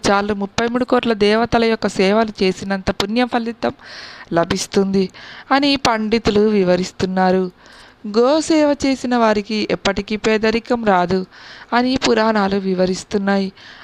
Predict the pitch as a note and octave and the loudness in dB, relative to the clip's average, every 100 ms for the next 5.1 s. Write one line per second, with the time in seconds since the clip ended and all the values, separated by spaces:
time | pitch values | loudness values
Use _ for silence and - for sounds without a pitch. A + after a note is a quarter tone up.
0 | - G3+ A3+ D#4 D4+ C#4+ B3+ C4 A3 - | -4 -4 -2 -4 0 0 2 0 -2 -14
1 | - - - G3+ G#3 G#3+ A#3+ D4 C4+ C4 | -20 -20 -2 0 2 0 2 2 0 -2
2 | A#3 A#3+ G#3 F#3 G3+ A3 A3+ A#3 B3 B3+ | -4 -4 -2 -4 -4 -2 0 -2 -2 0
3 | A#3+ B3 - - - G3+ - C4+ D4 C#4 | 0 -2 -16 -20 -6 -4 -2 -2 0 2
4 | C4 A#3+ A#3+ - G3 - G3+ F#3+ F#3 - | 2 0 -2 -4 -4 -4 -2 -2 -2 -4
5 | G3+ | -4